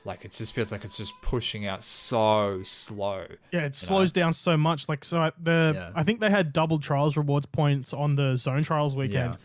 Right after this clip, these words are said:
Speaker 1: they did.
Speaker 2: And I think going into that weekend, I was on, um, like, Mythic one.
Speaker 1: Mm.
Speaker 2: So then it's a, you basically have to do the entire X P grind that you did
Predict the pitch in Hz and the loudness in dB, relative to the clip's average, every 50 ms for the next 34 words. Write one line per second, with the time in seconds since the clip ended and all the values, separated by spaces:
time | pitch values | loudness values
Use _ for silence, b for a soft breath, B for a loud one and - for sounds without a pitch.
0 | - - 98 92 92 165 170 170 160 214 202 170 190 180 175 165 151 160 156 175 | -14 -12 -10 -8 -2 0 2 2 4 2 2 2 2 2 4 4 4 4 4 2
1 | 156 156 135 143 143 143 139 - 147 139 139 135 139 143 135 135 143 139 139 131 | 2 2 2 2 0 0 2 2 2 2 4 4 4 2 2 2 2 2 2 0
2 | 127 127 - - 131 127 123 127 127 135 131 - 147 147 135 - 139 131 - 123 | -2 -4 -4 -4 -2 -2 -2 0 -2 -2 0 2 2 2 2 0 -2 -6 -4 -4
3 | 127 120 113 113 - - 110 101 90 85 - - _ _ _ - - 196 180 165 | -4 -4 -4 -8 -10 -8 -8 -6 -6 -8 -10 -14 _ _ _ -2 2 4 4 4
4 | 170 175 170 170 - 185 165 156 - - _ - 185 180 143 208 226 254 226 269 | 4 4 2 2 2 2 0 0 -2 -6 _ -2 0 0 2 4 2 2 2 0
5 | 233 220 190 170 175 170 - - 185 156 151 147 147 b b b b b b b | -2 -2 0 0 0 -2 -2 -2 0 0 2 0 0 b b b b b b b
6 | b _ _ _ _ _ _ _ _ _ 170 151 185 196 196 185 - - - 175 | b _ _ _ _ _ _ _ _ _ 0 4 6 6 6 4 2 2 2 4
7 | 190 214 208 196 - 180 - - - - 170 165 170 165 160 151 147 135 127 127 | 4 6 4 4 2 0 -2 -2 -2 2 4 4 4 4 2 2 2 2 2 2
8 | 131 143 143 - 165 160 156 160 156 139 165 160 | 0 0 -2 -2 -4 -2 2 2 2 4 4 4